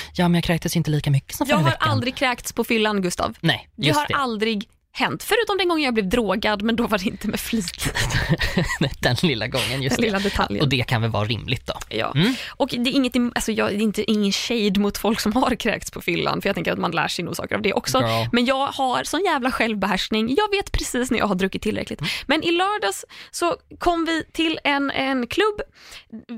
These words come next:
Speaker 2: Det var, vi var tre stycken i sällskapet. Vi mötte några där som vi kände och var bekanta med. Och vi märkte att så här, vi skulle behöva komma igång lite.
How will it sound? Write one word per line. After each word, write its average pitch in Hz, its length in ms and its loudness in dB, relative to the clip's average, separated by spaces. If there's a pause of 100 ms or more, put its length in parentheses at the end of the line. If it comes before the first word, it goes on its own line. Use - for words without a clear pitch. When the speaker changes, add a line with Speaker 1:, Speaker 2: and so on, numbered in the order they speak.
(120)
Speaker 2:
Det 262 140 0
var, 247 320 0
vi 233 200 2
var 285 120 2
tre 381 240 0
stycken 311 360 0
i 277 80 2
sällskapet. 214 600 0
Vi 247 120 2
mötte 247 460 0
några 226 240 2
där 196 140 2
som 190 180 -4
vi 185 360 -2
kände 185 440 2
och - 280 -4
var 190 160 0
bekanta 190 380 -2
med. 190 220 0 (120)
Och - 200 -4
vi 247 140 2
märkte 269 300 2
att 196 80 -2
så - 80 -4
här, - 80 -8 (140)
vi 294 200 -2
skulle - 600 -2
behöva 208 220 0
komma 196 220 0
igång 202 200 2
lite. 226 260 0